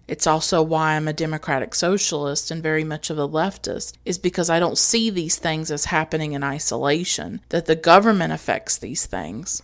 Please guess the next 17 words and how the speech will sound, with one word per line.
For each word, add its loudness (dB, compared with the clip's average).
It 2
affects -2
how -2
people -6
are -2
treated. -4
It, -10
it 2
affects 2
what 0
happens 4
to -4
people -6
when -6
they -2
get 2
injured -8